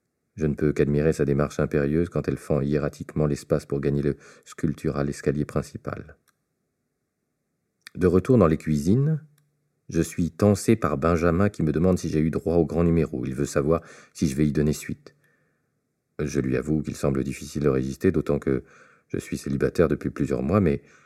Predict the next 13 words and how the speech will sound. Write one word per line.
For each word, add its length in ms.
après 260
réflexion, 520
je 80
préfère 340
passer 240
mon 160
tour, 340
n'aimant 260
pas 180
mélanger 420
plaisir 400
et 40
travail. 360